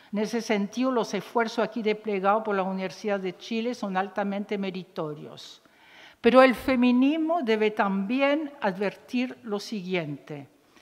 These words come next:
El simple hecho de que la sociedad estandarice las oportunidades existentes para repartirlas con mayor justicia entre hombres y mujeres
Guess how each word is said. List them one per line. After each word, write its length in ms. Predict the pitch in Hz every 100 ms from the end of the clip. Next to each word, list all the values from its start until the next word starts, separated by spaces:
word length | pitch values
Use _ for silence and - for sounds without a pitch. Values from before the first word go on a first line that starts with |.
| - - -
El 180 | 214
simple 640 | 180 - 320 349 320 294 220
hecho 360 | - - 196
de 100 | 180
que 140 | 180 196
la 100 | 190
sociedad 1040 | - 220 - 233 202 220 226 170 156 151 -
estandarice 1040 | 208 - 214 208 196 190 262 269 - 208
las 240 | 185 180 208
oportunidades 1000 | - 202 - 196 190 185 208 233 247 240
existentes 1160 | - - 190 - 247 190 160 - 160 156 - _ _ _ - - _
para 220 | 202 196
repartirlas 1040 | 185 226 226 208 165 - 277 220 185 180 -
con 160 | 190
mayor 340 | 185 185 240 247
justicia 840 | - 247 - - 240 - - 196
entre 320 | 170 - 190 -
hombres 520 | 262 262 262 285 -
y 60 | 214
mujeres 960 | 190 170 - 269 254 240 302 339 -